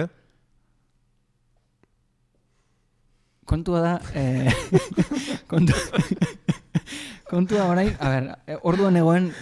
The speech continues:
Speaker 2: nire ziklo vital, eh, oso drogoso baten, ez?
Speaker 1: Ah.
Speaker 2: Eta barkatu, bueno, hau, eh,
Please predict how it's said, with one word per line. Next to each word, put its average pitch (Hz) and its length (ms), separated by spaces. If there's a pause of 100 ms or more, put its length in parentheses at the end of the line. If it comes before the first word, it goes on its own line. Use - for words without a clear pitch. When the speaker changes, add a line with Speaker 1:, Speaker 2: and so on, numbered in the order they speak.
Speaker 2:
nire 160 260
ziklo 175 320
vital, 151 600
eh, 139 100
oso 147 240
drogoso 127 320
baten, 110 240
ez? 190 300
Speaker 1:
Ah. 101 200
Speaker 2:
Eta 113 300
barkatu, 120 400
bueno, 120 160
hau, 117 220
eh, - 580